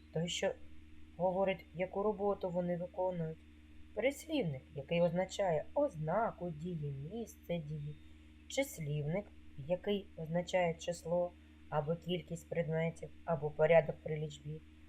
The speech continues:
прикметник, який називає ознаку, і займенник, який виступає замість іменника. Наш займенник сьогодні зайняв аж три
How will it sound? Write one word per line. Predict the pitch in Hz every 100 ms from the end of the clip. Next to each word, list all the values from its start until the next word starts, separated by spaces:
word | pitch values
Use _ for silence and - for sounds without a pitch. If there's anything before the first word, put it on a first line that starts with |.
| - - - -
прикметник, | 294 - 175 151 175 202 190 196 - 160
який | 175 202 190
називає | 180 170 180 180 170 -
ознаку, | 196 165 170 180 170 - - - - - - -
і | 269 427 -
займенник, | 170 196 185 165 147 143 139 - - - - -
який | 151 - 302 359 -
виступає | 170 - 170 185 180 175 -
замість | 185 214 311 247 180 -
іменника. | 214 208 175 156 165 - - - - - - - -
Наш | 202 202 180
займенник | 156 165 214 359 311 302
сьогодні | - 226 233 214 196
зайняв | 185 180 180 165 -
аж | 147 143
три | - 247 359